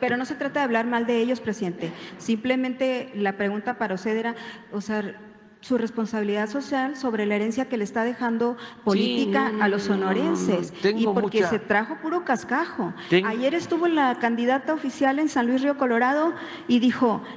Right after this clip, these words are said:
Speaker 1: la candida-, hablando de la contraria, dijo, "La candidata del prian". Oiga, ¿con qué cara? Si ya tiene lleno de
Speaker 2: Sí,
Speaker 1: panistas
Speaker 2: sí.
Speaker 1: en Sonora
Speaker 2: Sí.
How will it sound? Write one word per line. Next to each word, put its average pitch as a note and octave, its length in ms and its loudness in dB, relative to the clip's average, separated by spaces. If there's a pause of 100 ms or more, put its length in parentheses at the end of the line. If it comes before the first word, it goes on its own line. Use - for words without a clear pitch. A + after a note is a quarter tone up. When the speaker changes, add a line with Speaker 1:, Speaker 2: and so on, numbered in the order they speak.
Speaker 1:
la B3 400 2
candida-, A#3+ 640 2
hablando B3+ 480 2
de C4+ 100 4
la G#3+ 160 2
contraria, D4+ 520 0
dijo, B3 240 0
"La B3 320 2
candidata B3+ 640 0
del C4+ 200 2
prian". G#3+ 680 0 (380)
Oiga, G#3+ 520 4
¿con G#3+ 180 0
qué B3 180 2
cara? C#4 520 0 (260)
Si B3 200 4
ya A#3+ 260 4
tiene C4+ 320 4
lleno C4+ 340 4
de B3 200 4
Speaker 2:
Sí, - 80 -6
Speaker 1:
panistas B3 560 0
Speaker 2:
sí. C#4 100 -4
Speaker 1:
en A#3+ 140 0
Sonora C4 560 2
Speaker 2:
Sí. E3 280 2